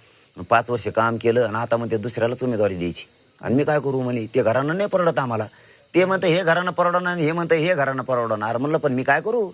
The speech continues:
तो घराणं परवडणार." ते म्हणते, "जाऊ दे मग, ते घराण्यापेक्षा तुमचाच चांगला आहे, आम्ही बरोबर कार्यक्रम दाखवतो, तिकडं हिंडणं व्हायना." यांना ह्यो सुद्धा लय मोठा फटका बसणार आहे,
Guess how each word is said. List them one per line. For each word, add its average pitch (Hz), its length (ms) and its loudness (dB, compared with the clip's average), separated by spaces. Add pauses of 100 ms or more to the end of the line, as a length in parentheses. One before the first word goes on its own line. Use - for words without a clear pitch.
तो 151 140 0
घराणं 139 280 0
परवडणार." 143 320 -2 (460)
ते 147 40 0
म्हणते, 165 220 2
"जाऊ 196 140 4
दे 214 100 -4
मग, 196 100 -4
ते 180 160 0
घराण्यापेक्षा 151 580 0
तुमचाच 151 340 0
चांगला 127 260 0
आहे, 82 80 -2 (200)
आम्ही 127 180 0
बरोबर 156 300 2
कार्यक्रम 143 380 -2
दाखवतो, 104 280 -2
तिकडं 147 340 0
हिंडणं 123 280 -2
व्हायना." 92 220 -4 (420)
यांना 165 280 4
ह्यो 156 260 2
सुद्धा 190 220 2
लय 214 120 2
मोठा 226 240 -2
फटका 156 240 -4
बसणार 139 280 -2
आहे, 98 100 -4